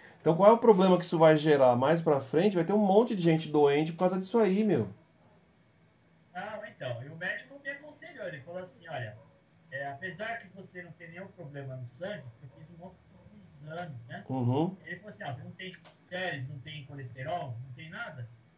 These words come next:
Speaker 2: mas eu te aconselho, mas eu tenho pressão alta, né? Então a pressão alta é que me ferra,
Speaker 1: Uhum.
Speaker 2: por causa do abdômen. Ele falou, eu te aconselho você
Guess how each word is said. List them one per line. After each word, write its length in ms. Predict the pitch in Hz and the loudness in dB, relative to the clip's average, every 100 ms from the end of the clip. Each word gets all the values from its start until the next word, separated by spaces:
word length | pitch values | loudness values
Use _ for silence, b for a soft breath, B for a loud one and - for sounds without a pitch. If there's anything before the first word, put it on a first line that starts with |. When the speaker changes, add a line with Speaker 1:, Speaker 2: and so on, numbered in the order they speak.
| _ | _
Speaker 2:
mas 380 | 151 180 180 - | -12 -12 -12 -16
eu 140 | 180 185 | -16 -14
te 100 | 214 | -14
aconselho, 720 | 208 185 147 - 175 175 139 | -14 -14 -16 -14 -14 -14 -12
mas 160 | 143 160 | -12 -12
eu 60 | |
tenho 220 | 175 190 208 | -12 -12 -12
pressão 380 | 220 208 240 214 | -14 -12 -12 -8
alta, 320 | 180 127 117 | -10 -10 -12
né? 140 | 127 - | -14 -12
Então 140 | 147 | -14
a 40 | 147 | -14
pressão 360 | 170 175 175 | -16 -14 -12
alta 200 | 170 190 | -10 -12
é 40 | - | -16
que 120 | - | -20
me 80 | - _ | -20 _
ferra, 340 | - - 113 - - | -10 -8 -8 -12 -16
Speaker 1:
Uhum. 380 | 131 131 131 151 | -10 -6 -4 -4
Speaker 2:
por 20 | |
causa 200 | 165 170 | -6 -8
do 100 | 180 196 | -10 -10
abdômen. 800 | 196 - 185 180 185 180 175 139 - - - - - - - - - - | -10 -16 -20 -12 -10 -10 -12 -14 -20 -20 -20 -20 -20 -20 -20 -20 -20 -16
Ele 120 | - | -16
falou, 220 | - 175 175 | -12 -12 -12
eu 60 | |
te 80 | 170 | -14
aconselho 540 | - 208 - 180 208 196 | -16 -16 -14 -12 -12 -14
você 200 | - | -18